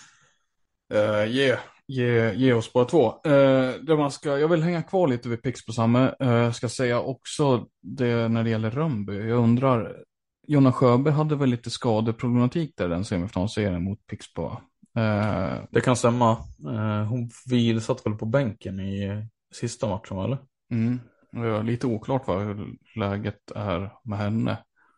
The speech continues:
Speaker 1: Jag tänker, en frisk Jonna Sjöberg hade kanske kunnat, eh, pusha saker åt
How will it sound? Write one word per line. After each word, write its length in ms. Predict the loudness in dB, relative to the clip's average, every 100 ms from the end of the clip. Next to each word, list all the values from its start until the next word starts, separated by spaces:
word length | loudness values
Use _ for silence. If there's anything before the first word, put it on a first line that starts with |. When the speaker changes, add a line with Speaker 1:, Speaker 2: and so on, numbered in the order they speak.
| _ _ _ _ _ _
Speaker 1:
Jag 240 | -6 -4
tänker, 460 | -2 -2 -2 -4 -2
en 240 | -2 -2
frisk 320 | 0 0 0 0
Jonna 180 | -2
Sjöberg 320 | 0 0 0 -4
hade 180 | -6
kanske 520 | -8 -10 -6 -6 -6 -10 -14 _ _ _ _ _ _ -20 -20 _ _
kunnat, 500 | -2 0 0 _ -8
eh, 500 | -4 -4 -6 -8 -12 -18 _ _ _ -6
pusha 260 | -4 -4
saker 500 | -2 -2 -4 -6 -6
åt 200 | -6 -12